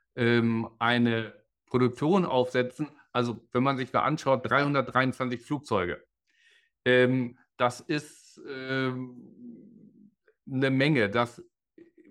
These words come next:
übersta-, ist mehr, als die russische Luftfahrtindustrie in den vergangenen, ähm, zehn Jahren überhaupt produziert hat. Ähm, da wird es, äh,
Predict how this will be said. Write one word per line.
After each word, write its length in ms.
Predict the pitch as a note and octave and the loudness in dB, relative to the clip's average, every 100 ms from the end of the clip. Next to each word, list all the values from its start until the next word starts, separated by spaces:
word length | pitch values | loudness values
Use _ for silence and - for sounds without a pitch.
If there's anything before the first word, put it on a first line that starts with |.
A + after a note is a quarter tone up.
| _ _ | _ _
übersta-, 520 | C#3 C3+ B2 - C3 | 0 0 0 -2 -2
ist 280 | D3+ - - | -2 -6 -2
mehr, 400 | C3 D#3+ E3+ - | 0 2 2 0
als 140 | C3+ | -4
die 80 | C3+ | -6
russische 380 | C3 D3 - C3 | -10 -10 -6 -4
Luftfahrtindustrie 1000 | C#3 - C3+ A#2+ B2+ A#2+ A#2+ B2+ A#2+ - - _ - | -4 -2 -4 -2 -2 -2 -4 -8 -8 -12 -20 _ -4
in 100 | C3 | -2
den 160 | A#2+ | -2
vergangenen, 960 | - A2 A2 A#2+ D#3 D#3+ D3+ C#3+ C3+ - _ _ - | 0 -2 0 0 0 0 0 0 -4 -10 _ _ 0
ähm, 720 | C3 B2+ B2+ C3 C3+ B2+ B2 | 2 2 2 0 -4 -6 -8
zehn 400 | - D3 D3+ C#3 | -2 0 2 2
Jahren 380 | C3 B2+ C3 D#3 | 2 4 2 -2
überhaupt 480 | C3+ B2 C#3+ - | -2 2 0 0
produziert 540 | - G#2+ F2+ - F#2+ F#2 | -2 -2 -2 -2 -2 -2
hat. 240 | D#2+ - _ _ _ _ _ _ - _ _ _ - | -10 -14 _ _ _ _ _ _ -20 _ _ _ 0
Ähm, 580 | B2 A#2+ A#2+ A2 - _ - A#2 - - | 4 4 4 0 -8 _ -20 -20 -20 -2
da 200 | B2 B2 | -2 0
wird 180 | D3+ D3+ | -2 0
es, 400 | C3 A#2 - - | -2 -2 -8 -14
äh, 440 | - C3 B2 A#2+ | -8 -2 0 0